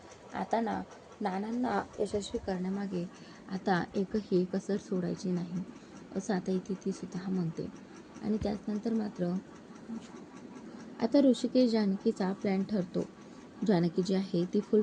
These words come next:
प्लॅन करते, आणि आता इथे तिच्या प्लॅनमध्ये वर्क होण्यासाठी ती आता सौमित्र,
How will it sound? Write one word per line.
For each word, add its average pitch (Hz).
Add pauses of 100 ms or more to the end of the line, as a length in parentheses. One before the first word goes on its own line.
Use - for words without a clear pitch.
प्लॅन 196
करते, 226
आणि 233
आता 190 (400)
इथे 254
तिच्या 254
प्लॅनमध्ये 190
वर्क 196
होण्यासाठी 190 (440)
ती 294
आता 214
सौमित्र, 190